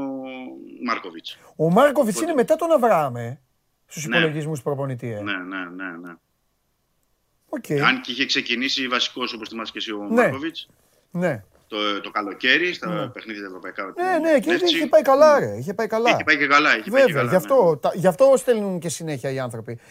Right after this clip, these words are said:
Speaker 2: Και για το
Speaker 1: Καλά
Speaker 2: Σεμέδο,
Speaker 1: κάνουν,
Speaker 2: και
Speaker 1: ναι.
Speaker 2: για το Σεμέδο στέλνουν.
Speaker 1: Μμμ.
Speaker 2: Ε, και έχουν αρχίσει βέβαια τώρα σιγά σιγά, προφανώς βλέπουν και τα social του Σεμέδο που είναι εκεί μόνος
Speaker 1: Ναι,
Speaker 2: του
Speaker 1: ναι,
Speaker 2: προπονεί.
Speaker 1: ναι.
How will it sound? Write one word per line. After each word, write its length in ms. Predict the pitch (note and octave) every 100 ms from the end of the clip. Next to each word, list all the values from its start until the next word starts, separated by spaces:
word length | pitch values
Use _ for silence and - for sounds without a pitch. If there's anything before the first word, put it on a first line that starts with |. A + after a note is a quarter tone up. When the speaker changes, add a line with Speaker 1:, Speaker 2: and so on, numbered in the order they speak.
| -
Speaker 2:
Και 100 | -
για 120 | A3 A3
το 60 |
Speaker 1:
Καλά 140 | A3+ A#3
Speaker 2:
Σεμέδο, 200 | B3 B3
Speaker 1:
κάνουν, 160 | A#3
Speaker 2:
και 60 | -
Speaker 1:
ναι. 60 | F#3+
Speaker 2:
για 80 | F#3
το 80 |
Σεμέδο 380 | F#3+ G3 G#3 B3
στέλνουν. 400 | F3 E3+ E3 F#3+ B3 C4+ - _ _ _ _ _
Speaker 1:
Μμμ. 80 | -
Speaker 2:
Ε, 1040 | - F3 E3+ D#3+ D3+ D3+ C#3+ C#3 C3+ C3 B2 _ _
και 100 | G3+
έχουν 260 | A3+ A#3+
αρχίσει 440 | A#3 F#3 A#3+ G#3 A#3
βέβαια 420 | A3 A#3 A3+ A3
τώρα 420 | A3 A3 G#3+ G#3+ -
σιγά 300 | F3+ G3 G#3+
σιγά, 540 | - F3+ G3+ G#3 G3
προφανώς 500 | - G#3 E3+ F#3 G3+
βλέπουν 320 | F3+ G#3+ G3+
και 100 | F#3+
τα 120 | F#3
social 320 | E3 G#3 F3+ E3+
του 60 |
Σεμέδο 440 | - D#3+ E3 F#3+ F3
που 160 | D#3+
είναι 160 | D#3 F3
εκεί 280 | D#3 F3+ F3
μόνος 280 | D#3 E3+ A#2
Speaker 1:
Ναι, 120 | G#2+
Speaker 2:
του 60 | G2
Speaker 1:
ναι, 60 |
Speaker 2:
προπονεί. 240 | G#2 G2 F#2
Speaker 1:
ναι. 120 | F#2+